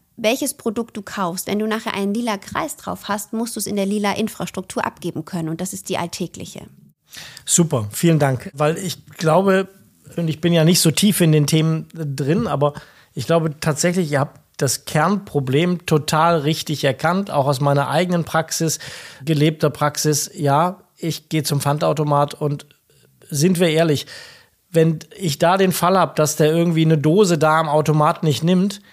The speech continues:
Speaker 2: die nehme ich nicht wieder mit nach Hause, sondern die schmeiße ich vor Ort in den Müll, weil es mir dann zu doof ist, die eine Dose wieder mit nach Hause zu nehmen, nur weil dieser Automat die gerade nicht nimmt. Und ich glaube,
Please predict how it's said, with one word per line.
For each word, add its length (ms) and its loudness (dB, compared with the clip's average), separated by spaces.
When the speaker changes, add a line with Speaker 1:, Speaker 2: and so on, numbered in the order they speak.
Speaker 2:
die 100 2
nehme 220 4
ich 120 0
nicht 220 0
wieder 180 2
mit 180 0
nach 200 -2
Hause, 300 2
sondern 160 2
die 80 0
schmeiße 360 2
ich 80 -4
vor 160 0
Ort 300 0
in 200 2
den 180 4
Müll, 240 4
weil 160 2
es 100 -4
mir 80 -2
dann 160 2
zu 100 -4
doof 300 0
ist, 160 -2
die 120 -2
eine 200 2
Dose 320 4
wieder 160 -2
mit 180 -2
nach 140 0
Hause 300 0
zu 100 -4
nehmen, 220 2
nur 140 2
weil 100 4
dieser 300 2
Automat 460 -2
die 100 -6
gerade 280 -4
nicht 160 -4
nimmt. 240 -6
Und 80 -2
ich 100 -4
glaube, 280 0